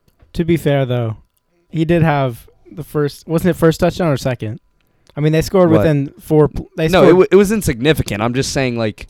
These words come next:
Speaker 1: Yeah,
Speaker 2: at
Speaker 1: I mean,
Speaker 2: purely,
Speaker 1: obviously, he
Speaker 2: purely,
Speaker 1: needs to improve that,
Speaker 2: yeah.
Speaker 1: though. That's, like, a big thing. You can't miss wide open receivers. I think definitely that's something that he's working on in practice. He's definitely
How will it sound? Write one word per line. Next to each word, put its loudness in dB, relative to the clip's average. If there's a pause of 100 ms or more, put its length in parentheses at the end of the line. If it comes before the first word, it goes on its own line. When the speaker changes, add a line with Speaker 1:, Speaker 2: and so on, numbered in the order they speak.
Speaker 1:
Yeah, -2
Speaker 2:
at 0
Speaker 1:
I 4
mean, 6
Speaker 2:
purely, 4
Speaker 1:
obviously, 0 (340)
he -14
Speaker 2:
purely, 2
Speaker 1:
needs -6
to 6
improve 0
that, -4
Speaker 2:
yeah. -6
Speaker 1:
though. -10 (380)
That's, -2
like, 0
a 2
big -2
thing. -2 (300)
You 0
can't 0
miss -4
wide -6
open -6
receivers. -6
I -8
think -6 (480)
definitely -4
that's -6
something -8
that -6
he's -6
working -6
on -6
in -8
practice. -8
He's -10
definitely -6